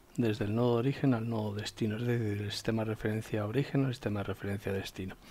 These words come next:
Y va a tener un valor matemático,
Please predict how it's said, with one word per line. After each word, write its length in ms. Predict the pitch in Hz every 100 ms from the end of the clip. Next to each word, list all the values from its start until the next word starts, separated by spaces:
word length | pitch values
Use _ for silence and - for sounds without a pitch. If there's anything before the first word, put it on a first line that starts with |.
| - - - - - - -
Y 140 | 113
va 80 | 113
a 60 | 110
tener 400 | 117 123 120 - - - - - - - - - -
un 160 | 127 120
valor 500 | 107 131 127 - - - - - - - - - - - - - -
matemático, 760 | 123 110 117 139 - 127 120